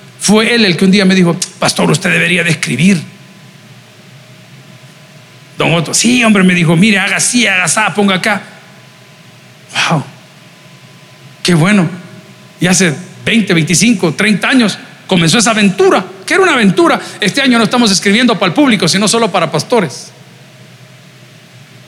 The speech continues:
¿Cómo son nuestros amigos? "Hey, mira, ya contacté a aquello, vos.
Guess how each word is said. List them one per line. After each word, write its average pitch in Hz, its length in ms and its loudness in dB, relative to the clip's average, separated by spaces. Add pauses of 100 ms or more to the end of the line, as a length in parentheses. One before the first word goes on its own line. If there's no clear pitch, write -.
(2000)
¿Cómo 427 180 -2
son 170 200 2
nuestros 135 240 0
amigos? 120 280 -2 (1400)
"Hey, 196 100 -2
mira, 190 280 0 (460)
ya 156 100 -4
contacté 202 380 -2
a - 20 0
aquello, 226 300 0
vos. 123 160 -6